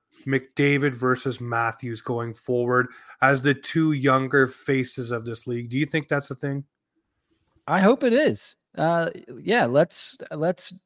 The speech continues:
Speaker 2: juice up Edmonton. Let's juice up. I mean, Toronto doesn't need to be pumped up anymore. They're already,
Speaker 1: <laughs>
Speaker 2: you know, one of the marquee N H L franchises. But yeah, like, let's have fun with it. Let's do McDavid versus Matthews. Why not? You know, we need a rivalry out of Edmonton and Toronto. It would be fun.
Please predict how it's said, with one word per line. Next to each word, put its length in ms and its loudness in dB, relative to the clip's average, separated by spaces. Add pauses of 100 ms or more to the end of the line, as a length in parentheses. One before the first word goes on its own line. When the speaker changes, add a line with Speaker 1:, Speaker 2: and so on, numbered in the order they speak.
Speaker 2:
juice 280 0
up 160 4
Edmonton. 500 2
Let's 200 -2
juice 260 -2
up. 220 -4
I 40 -4
mean, 200 2
Toronto 360 -2
doesn't 220 0
need 200 0
to 60 -2
be 140 -2
pumped 320 -4
up 160 -2
anymore. 420 0
They're 180 2
already, 360 0 (160)
Speaker 1:
<laughs> 160 -16
Speaker 2:
you 140 2
know, 120 4
one 140 6
of 80 4
the 60 4
marquee 540 2
N 180 0
H 180 0
L 100 4
franchises. 760 0
But 240 0 (480)
yeah, 180 4
like, 220 2
let's 220 2
have 200 0
fun 220 0
with 160 0
it. 80 0
Let's 240 -2
do 140 0
McDavid 500 0
versus 260 -6
Matthews. 460 -6
Why 160 -2
not? 360 -2
You 100 -6
know, 160 -2
we 120 2
need 180 2
a 60 4
rivalry 600 0
out 140 -4
of 60 -6
Edmonton 480 -4
and 140 -4
Toronto. 460 -6
It 40 -10
would 100 -6
be 120 2
fun. 340 -2